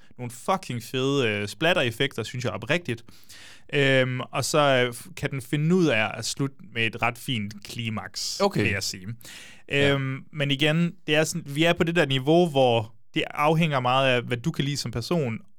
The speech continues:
Speaker 1: og hvilket humør du er i på dagen.
Speaker 2: Okay.
Speaker 1: Fordi det er ikke en eksplosiv film, det her.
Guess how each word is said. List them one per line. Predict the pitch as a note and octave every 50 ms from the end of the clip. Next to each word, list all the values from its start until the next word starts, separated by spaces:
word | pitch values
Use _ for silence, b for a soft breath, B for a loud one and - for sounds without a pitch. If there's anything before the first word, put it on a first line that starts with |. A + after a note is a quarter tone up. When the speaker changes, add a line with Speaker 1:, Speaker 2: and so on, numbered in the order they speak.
| - -
Speaker 1:
og | B2+ B2
hvilket | B2 C3 C3 C3 C3 A#2+
humør | - - C3+ D3+ D#3+ C#3
du | B2 A#2+
er | A#2 A#2
i | A#2+ A#2+
på | A#2 - B2+
dagen. | A#2+ C3+ C3+ B2+ A2+ G2+ G2+ G#2+ G#2+ A2+ D3+ - - -
Speaker 2:
Okay. | C#3 B2+ A2+ G2 G2 - -
Speaker 1:
Fordi | - A2 A#2 B2+ B2 B2+ - - B B B B B B B -
det | B2+ B2+
er | B2+
ikke | C3+ C#3 C3
en | B2+ B2+
eksplosiv | C#3+ C#3 - - - A2 - - B2 A#2 G#2
film, | - C#3 B2+ A2 G2+ F#2
det | F#2+ F#2
her. | G#2 G#2 G2